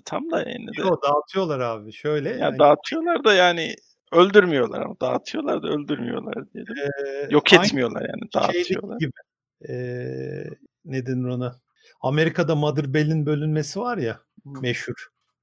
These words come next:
Speaker 2: Ee, Japonya'da da aynısı oluyor. Ee, Mitsubishi vesaire filan o şekilde da-, dağıtılıyor. İşte, e, Matsushita, Mitsubishi bilmem ne falan şekilde dağıtılıyor.
Speaker 1: Nomura.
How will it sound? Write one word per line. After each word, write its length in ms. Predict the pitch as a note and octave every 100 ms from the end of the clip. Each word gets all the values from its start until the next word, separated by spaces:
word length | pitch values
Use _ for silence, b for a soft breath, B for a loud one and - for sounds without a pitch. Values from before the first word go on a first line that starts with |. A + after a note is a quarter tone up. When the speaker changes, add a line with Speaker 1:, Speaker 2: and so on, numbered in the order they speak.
| B2+
Speaker 2:
Ee, 340 | B2 A#2 A#2 B2+ - - D#3 C#3
Japonya'da 640 | C#3+ D3 F#3 F3 D3+ D3+
da 80 | C3+
aynısı 420 | B2+ E3 F3+ -
oluyor. 400 | G#3 F#3+ G3 G#3 G#3 _ D#3
Ee, 340 | D#3 C#3 D3
Mitsubishi 640 | D3 D3+ - D3 C#3+ D#3+
vesaire 460 | D3+ C#3+ D#3 C#3+ C#3
filan 280 | D3 D3 D3
o 100 | C3+
şekilde 520 | C#3+ C3+ B2+ C#3 B2
da-, 300 | C3 C#3+ C3
dağıtılıyor. 840 | C#3 C3 B2+ - C#3+ B2+ D3+ D#3
İşte, 220 | - - B2 - _ -
e, 40 | B2 B1 C3
Matsushita, 720 | B2+ - C#3 - C#3+ C3 C3
Mitsubishi 360 | B2+ A#2+ C3
bilmem 260 | C3 C3 C3 B2+
ne 60 |
falan 100 | C3 -
şekilde 360 | C3+ _ B2 A#2+
dağıtılıyor. 560 | B2+ B2+ C3+ C3 F3
Speaker 1:
Nomura. 280 | B3 A#2+